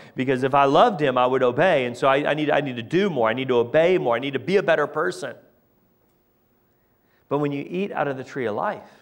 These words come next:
when you look at this verse through the new covenant,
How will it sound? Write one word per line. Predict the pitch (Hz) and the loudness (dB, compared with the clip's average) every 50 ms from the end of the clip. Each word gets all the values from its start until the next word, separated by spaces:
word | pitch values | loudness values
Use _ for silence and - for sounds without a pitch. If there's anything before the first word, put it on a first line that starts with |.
| _ _ _ _ _ _ _ _ _ _ _ _ _ _ _ _ _ _ _ _ _ _ _ _ | _ _ _ _ _ _ _ _ _ _ _ _ _ _ _ _ _ _ _ _ _ _ _ _
when | - 139 160 165 | -4 -2 -2 0
you | 151 143 | 0 -2
look | 139 139 143 151 180 208 208 | -2 -2 -2 -2 -2 -2 0
at | 214 151 - | -2 -4 -4
this | 170 139 131 | -8 -10 -6
verse | 131 147 170 180 160 - - | -4 -4 -4 -4 -4 -8 -10
through | - 160 | -10 -8
the | 143 143 | -8 -6
new | 143 143 139 127 | -6 -8 -10 -10
covenant, | - 143 180 208 214 196 170 135 110 - | -4 0 0 0 2 0 -2 -2 -4 -6